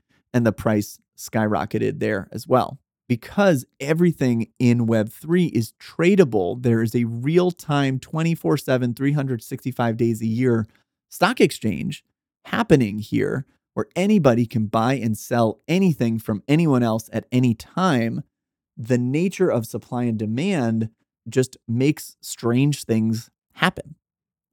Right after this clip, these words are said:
I don't pretend to understand the mechanics of that or the implications of that. All I know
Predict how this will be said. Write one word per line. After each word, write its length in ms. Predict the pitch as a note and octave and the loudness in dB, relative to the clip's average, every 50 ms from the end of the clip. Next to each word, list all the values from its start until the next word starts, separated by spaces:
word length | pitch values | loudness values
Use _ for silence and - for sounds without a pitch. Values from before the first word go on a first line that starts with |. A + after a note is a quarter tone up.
| _ _ _ | _ _ _
I 180 | - B2 B2+ C3 | 0 4 4 6
don't 260 | C3 C3 B2+ A2 - _ _ _ _ _ - | 6 6 4 2 -2 _ _ _ _ _ -6
pretend 520 | A#2 G#2+ - - - B2+ B2 B2 C3 B2 | -6 -6 -6 -6 0 2 4 4 4 4
to 100 | B2+ - | 2 2
understand 760 | A#2 A#2 G#2+ A2 G#2 - - - - A#2 A#2 A#2 A#2+ A#2+ G#2+ | 2 2 2 2 0 0 -2 0 2 4 4 4 4 2 2
the 60 | G#2+ | 0
mechanics 540 | F#2+ F2 - - - C#3+ D3+ D#3 C#3+ - - | -2 -4 -6 -2 0 0 0 0 -2 -2 -2
of 100 | C#3 B2+ | 0 2
that 320 | C3+ C3 C3 B2+ A#2+ - _ - | 2 2 2 2 0 -2 _ -4
or 200 | A#2 A2 G#2+ G#2 | 0 0 2 2
the 140 | G#2+ G#2+ G2+ | 0 0 -2
implications 600 | G2 G#2 G2+ - - - C3+ C#3 - D3 C3+ B2+ | -2 -4 -6 -8 0 2 2 2 2 0 0 0
of 100 | B2+ A#2+ | 2 2
that. 300 | B2+ B2 B2 B2 A#2 - _ _ _ _ _ _ _ _ _ - | 4 2 2 2 0 -2 _ _ _ _ _ _ _ _ _ 0
All 200 | A#2 B2+ C3+ C#3+ | 4 6 6 8
I 80 | C#3 C3 | 8 6
know 420 | A#2+ A2 A2 A2 A2 A2+ G#2+ - | 6 6 6 6 4 2 0 -4